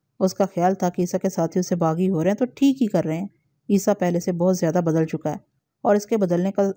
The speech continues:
असल सबब वही शंकर भारती है, जो इंसान से ज़्यादा जानवर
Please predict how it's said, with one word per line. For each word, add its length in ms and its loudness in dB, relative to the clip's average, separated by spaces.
असल 240 0
सबब 540 0
वही 160 2
शंकर 340 0
भारती 400 -2
है, 160 -8
जो 220 0
इंसान 420 2
से 140 -4
ज़्यादा 280 2
जानवर 460 -2